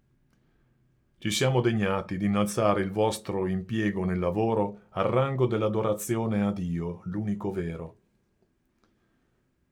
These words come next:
Riflettete in cuor vostro sulla grazia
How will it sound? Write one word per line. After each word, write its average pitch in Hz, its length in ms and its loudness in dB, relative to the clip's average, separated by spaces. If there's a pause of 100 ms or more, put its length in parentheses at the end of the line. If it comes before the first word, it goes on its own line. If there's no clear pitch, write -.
(140)
Riflettete 113 800 0
in 95 120 -2
cuor 101 220 -2
vostro 120 480 2
sulla 104 320 0
grazia 92 680 -2